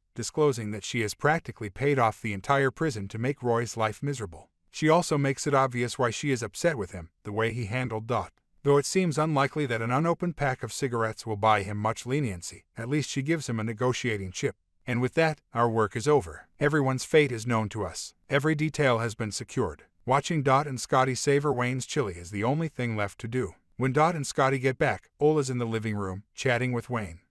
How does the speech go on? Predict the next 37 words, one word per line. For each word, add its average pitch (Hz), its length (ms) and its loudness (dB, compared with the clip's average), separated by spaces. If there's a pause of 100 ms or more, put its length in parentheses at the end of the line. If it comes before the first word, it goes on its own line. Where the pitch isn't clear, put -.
(140)
Ole 165 160 0
tells 147 280 2
Dot 139 220 2
that 123 100 -2
a 117 40 -2
man 135 280 2
can 156 160 -4
let 131 120 0
a 127 40 -4
tiger 110 380 -2
go, 101 300 -6 (120)
but - 120 -20
that - 160 -10
doesn't 123 280 0
imply 110 360 0
he's 110 200 -6
given 110 240 -4
up 120 180 -4
on 107 140 -2
killing 151 320 -2
the 110 80 -10
tiger 127 420 -2
out 101 140 -2
of 98 120 -10
duty. 147 360 -2 (120)
As 123 180 0
usual, 139 480 2
he's 151 180 -2
terse, 151 420 2
frightening, 117 560 0 (120)
and 113 140 -4
darkly 117 360 2
poetic. 120 580 -2 (160)
It 135 120 -2
fits - 240 -2
Ole's 156 220 6
personality, 131 720 0